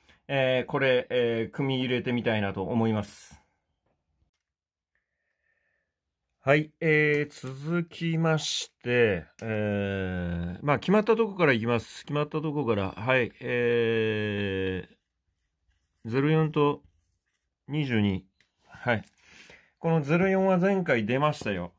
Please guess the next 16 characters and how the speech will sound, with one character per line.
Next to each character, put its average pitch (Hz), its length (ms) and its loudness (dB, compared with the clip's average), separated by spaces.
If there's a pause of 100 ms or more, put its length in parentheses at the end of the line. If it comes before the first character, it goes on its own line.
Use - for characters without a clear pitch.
(120)
は 120 180 -4
い。 101 160 -6
で、 139 240 -2
出 165 200 2
た 180 160 2
ん 113 100 -2
で 101 120 -2
す 87 260 -10
が、 110 500 2 (520)
え 113 1080 -2
ー - 20 -
っ - 20 -20 (300)
と 101 100 -4
ね、 87 360 -2 (420)
こ 143 100 -4
れ、 131 300 2